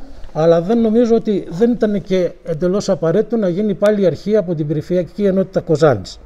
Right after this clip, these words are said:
Τέλος, πρέπει να πω, να καλέσω τους συναδέλφους μου να κάνουν υπομονή. Ό,τι ισχύει για τον έναν, ισχύει και για τους άλλους. Ο Εμπορικός Σύλλογος θα καταθέσει,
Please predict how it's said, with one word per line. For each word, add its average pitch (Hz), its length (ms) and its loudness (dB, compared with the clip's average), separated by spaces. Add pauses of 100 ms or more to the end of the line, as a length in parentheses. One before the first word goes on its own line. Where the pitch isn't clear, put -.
(1040)
Τέλος, 220 400 6 (400)
πρέπει 214 300 2
να 202 140 2
πω, 202 340 0
να 160 320 0
καλέσω 175 400 0
τους 165 140 -10
συναδέλφους 160 580 -2
μου 156 140 -4
να 151 100 -4
κάνουν 180 300 0
υπομονή. 156 600 -2 (460)
Ό,τι 214 320 2
ισχύει 202 320 -2
για 180 200 2
τον 165 200 -2
έναν, 170 260 0
ισχύει 165 300 -4
και 131 120 -10
για 131 160 -6
τους - 160 -8
άλλους. 220 420 2 (540)
Ο 151 120 0
Εμπορικός 165 560 0
Σύλλογος 185 540 0
θα 160 100 -2
καταθέσει, 156 760 -2